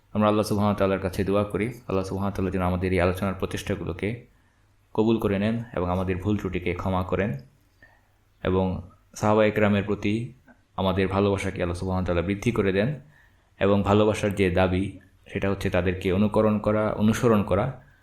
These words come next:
সেটা পূরণ করার ক্ষমতাও আমাদেরকে দান করেন। কারণ ইসলামে ভালোবাসা শুধুমাত্র একটি অনুভূতির নাম নয়, ভালোবাসা হচ্ছে যাকে ভালোবাসি তাকে অনুকরণ করা, অনুসরণ করা এবং আনুগত্য করা। আল্লাহ সুবহানাহু ওয়া তাআলা যেন আমাদের সবাইকে সাহাবা একরামদের সঙ্গে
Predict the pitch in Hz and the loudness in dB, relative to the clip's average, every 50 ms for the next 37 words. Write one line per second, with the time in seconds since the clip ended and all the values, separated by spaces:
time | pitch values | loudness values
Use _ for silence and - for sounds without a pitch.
0 | _ _ - - - 180 113 117 - 131 139 135 131 135 123 120 120 120 - 107 | _ _ -6 -2 2 2 2 4 4 4 4 4 4 4 4 4 4 2 0 0
1 | 104 101 - 110 92 90 90 92 92 - 82 80 78 82 80 - - - - - | 0 2 2 2 0 2 0 -2 -4 -4 -4 -2 -2 -4 -4 -6 -8 -8 -8 -12
2 | - _ _ _ _ _ _ _ - 104 101 101 101 101 - - 123 113 117 113 | -14 _ _ _ _ _ _ _ 0 0 2 2 0 0 2 2 2 4 4 2
3 | 101 101 98 101 101 98 - 104 95 104 104 107 104 98 95 - 95 87 - - | 2 2 0 0 0 0 -2 -4 -4 -4 -2 -2 -2 -2 0 -2 -4 -2 -2 -2
4 | 110 120 - - - - - _ _ _ _ _ - 107 117 127 120 117 117 117 | -4 -4 -4 -6 -16 -20 -20 _ _ _ _ _ 0 4 6 6 6 4 4 0
5 | - 98 92 92 87 90 92 95 107 139 139 - - - - 98 101 104 95 90 | 0 0 0 0 0 0 0 0 0 -2 -4 -8 -12 -8 -4 0 0 0 0 0
6 | 90 98 95 90 87 87 - - 131 147 - - _ _ _ _ _ _ _ _ | -2 -2 -2 -4 -4 -6 -6 -6 -6 -6 -6 -14 _ _ _ _ _ _ _ _
7 | _ - - - - 120 110 101 101 95 95 95 92 - - - 98 87 - 92 | _ 2 2 2 4 2 2 2 2 2 2 0 -2 -4 -2 -2 -2 -2 -2 0
8 | 101 104 104 - 113 113 113 113 107 117 117 120 123 - - - - 107 113 113 | 0 0 2 2 2 2 2 2 0 0 0 0 -2 -4 -8 -4 0 2 2 2
9 | - 127 120 117 117 117 - 117 117 110 95 87 90 87 90 90 87 - - - | 4 4 4 4 2 2 0 0 0 2 0 0 0 0 0 0 -2 -4 -8 -10
10 | - - - 87 85 82 - - _ _ _ _ _ _ _ _ _ _ _ - | -10 -6 -6 -6 -6 -8 -12 -20 _ _ _ _ _ _ _ _ _ _ _ -2
11 | - 110 107 104 - 104 107 104 101 95 - 95 98 95 92 101 101 92 90 90 | 2 2 2 2 2 0 2 2 2 2 2 2 2 2 2 2 0 0 0 0
12 | 92 90 - - 95 95 98 98 95 - - 95 120 123 127 - _ - - - | -2 -2 -2 -2 0 2 2 0 0 0 -4 -4 -4 -4 -8 -14 _ -14 -6 -4
13 | 95 92 95 95 87 - 90 85 82 85 87 - - 92 90 92 - - - | -2 2 2 2 2 2 0 -2 -2 -2 -4 -4 -4 -4 -4 -2 -2 -4 -6